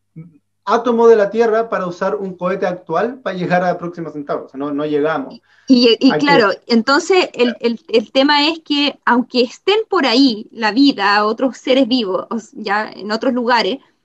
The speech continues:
Speaker 2: aunque podamos detectar la atmósfera de, o, o podamos detectar quizás indicios de vida en una atmósfera de algún planeta, ese planeta va a estar a tan, tan, pero tan, tan, tan lejos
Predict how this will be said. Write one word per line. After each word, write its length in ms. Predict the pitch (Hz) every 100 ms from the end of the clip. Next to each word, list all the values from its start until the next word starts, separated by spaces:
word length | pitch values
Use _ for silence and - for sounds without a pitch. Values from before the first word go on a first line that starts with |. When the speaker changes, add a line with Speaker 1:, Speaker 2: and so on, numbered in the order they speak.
| _ -
Speaker 2:
aunque 240 | 277 254
podamos 240 | 285 339
detectar 600 | 349 294 262 - 285 269 -
la 180 | 233 226
atmósfera 960 | 208 214 202 311 453 - 247 202 196 202
de, 140 | 196
o, 80 | 202
o 260 | 175 208 190
podamos 260 | 220 247 285
detectar 440 | 254 233 247 269
quizás 300 | 254 - 285
indicios 440 | 262 220 285 320 254
de 100 | 226
vida 300 | 285 302 247
en 80 |
una 160 | 247 226
atmósfera 460 | 220 262 - 240 208
de 80 |
algún 200 | 196 262
planeta, 640 | 285 233 233 285 202 208 - _ _ _ _ _ _
ese 180 | 311 392
planeta 360 | 349 330 330 330
va 60 |
a 20 |
estar 240 | 320 330 320
a 100 | 294
tan, 280 | - 359 440 480 _ -
tan, 260 | 302 247
pero 240 | - 196 202
tan, 240 | 277 262
tan, 220 | 262 254
tan 260 | 226 247 220
lejos 420 | 330 370 240 269